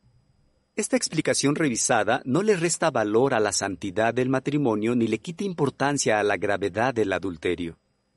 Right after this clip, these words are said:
Si un hombre se divorcia de su esposa sin base bíblica y se casa con otra persona,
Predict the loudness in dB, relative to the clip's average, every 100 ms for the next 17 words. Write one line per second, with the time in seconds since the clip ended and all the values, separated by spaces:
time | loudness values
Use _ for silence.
0 | _ _ _ _ _ _ _ -8 -2 0
1 | 2 2 2 0 -2 -4 0 0 2 -2
2 | -2 -4 -4 -6 -4 -4 -2 -4 -2 -2
3 | -2 0 -2 -2 -2 -4 -6 -4 -2 -2
4 | -2 -2 -2 -4 -4 -2 0 0 -2 -2
5 | -2 0 0 0 -4